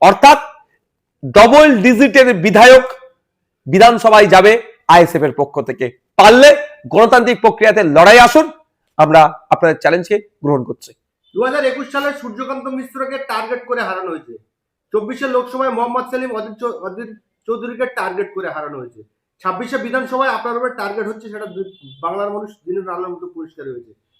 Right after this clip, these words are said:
Speaker 2: কিভাবে এই টার্গেট থেকে বাঁচবেন?
Speaker 1: দেখুন, টার্গেট হ-, ভালো পথে আছে বলে টার্গেট হচ্ছে, কোনো, মানে, অস্বীকার করার কোনো জায়গা নেই, বাংলার মানুষ বুঝতে পারছে,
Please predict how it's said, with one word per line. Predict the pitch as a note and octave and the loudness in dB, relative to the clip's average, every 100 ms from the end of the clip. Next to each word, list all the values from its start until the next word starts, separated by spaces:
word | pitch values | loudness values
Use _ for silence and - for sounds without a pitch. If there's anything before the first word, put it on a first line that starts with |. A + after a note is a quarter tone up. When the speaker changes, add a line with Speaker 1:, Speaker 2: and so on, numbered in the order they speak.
| _ A3 | _ -12
Speaker 2:
কিভাবে | A3+ B3+ C4 | -8 -4 -4
এই | C4 | -4
টার্গেট | A3+ G#3 A3 | -8 -8 -10
থেকে | A3 G#3 | -12 -12
বাঁচবেন? | D#3 C3+ B2 - - | -12 -14 -18 -20 -2
Speaker 1:
দেখুন, | A3 C4 B3 - | 2 4 4 4
টার্গেট | A3 B3 C4 D4+ D4 G#3 | 4 6 6 4 4 4
হ-, | C4+ F3+ | 2 4
ভালো | F3 B3 D4 | 4 6 6
পথে | C4 C4+ | 4 6
আছে | C#4 C4+ D#4 | 6 6 6
বলে | E4 | 6
টার্গেট | E4 E4+ F4 | 6 4 4
হচ্ছে, | F#4 C#4 F4 D5 B4+ E4+ - | 2 0 0 2 0 -2 -10
কোনো, | - E4+ D#4 | -2 0 2
মানে, | D#4+ | 4
অস্বীকার | D#4 C#4+ C#4+ C#4 | 6 4 4 4
করার | D4 C#4+ | 4 2
কোনো | D4+ | 2
জায়গা | C#4 D4 D4+ | 4 4 4
নেই, | D#4 C4+ | 4 4
বাংলার | D4 C#4+ | 4 4
মানুষ | D#4 | 2
বুঝতে | D#4 E4 B3 | 2 2 2
পারছে, | F#3+ - D3 | 2 0 -6